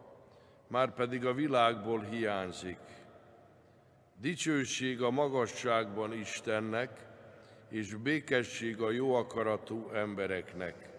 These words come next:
Énekelték az angyalok Jézus születésekor. Ezek a fegyveres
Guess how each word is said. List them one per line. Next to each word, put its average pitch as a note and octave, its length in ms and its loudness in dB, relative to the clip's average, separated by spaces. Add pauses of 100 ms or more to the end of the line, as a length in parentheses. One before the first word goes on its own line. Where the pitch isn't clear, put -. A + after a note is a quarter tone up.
(800)
Énekelték B2 840 4
az G2+ 260 0
angyalok A#2 800 2
Jézus A2+ 440 -2
születésekor. F#2+ 1120 -4 (1120)
Ezek C3 340 2
a C3+ 80 4
fegyveres C#3 800 2